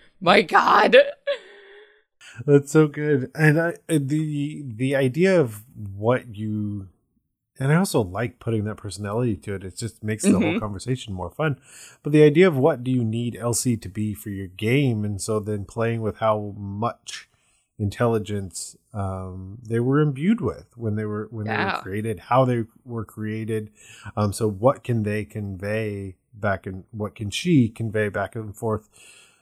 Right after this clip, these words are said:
Speaker 2: to your player characters, and then figuring out more or less from that, like, the idea of having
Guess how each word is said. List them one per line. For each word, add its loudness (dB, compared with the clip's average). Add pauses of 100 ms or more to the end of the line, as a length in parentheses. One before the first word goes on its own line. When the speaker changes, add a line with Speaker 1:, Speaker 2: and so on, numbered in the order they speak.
(120)
Speaker 2:
to 2
your -4
player 4
characters, -8
and -8
then -8
figuring -8
out -8
more -8
or -14
less -4
from -14
that, -12
like, -18 (460)
the 0
idea -4
of -8
having -6